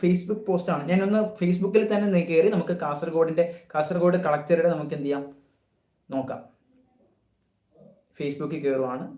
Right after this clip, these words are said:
കാസർഗോഡ് ജില്ലാ കളക്ടർ നമ്മൾ അടിക്കുകയാണ്, ഡിസ്ട്രിക്ട് കളക്ടർ കാസർഗോഡ്.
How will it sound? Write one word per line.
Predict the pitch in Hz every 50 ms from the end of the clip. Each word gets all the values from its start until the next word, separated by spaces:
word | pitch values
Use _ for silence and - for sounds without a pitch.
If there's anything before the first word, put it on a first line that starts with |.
| - 131
കാസർഗോഡ് | 123 123 123 120 - 143 147 135 135 139 139 135
ജില്ലാ | 120 123 117 117 127 131
കളക്ടർ | 127 131 123 123 120 - 127 127
നമ്മൾ | 127 123 123 120
അടിക്കുകയാണ്, | 113 110 107 104 120 113 120 123 - - - - - _ _ _ _ _ _ _ _ _ _ -
ഡിസ്ട്രിക്ട് | 135 131 - - 139 - -
കളക്ടർ | 131 123 120 120 123 117 - -
കാസർഗോഡ്. | 113 110 - - - - - - - -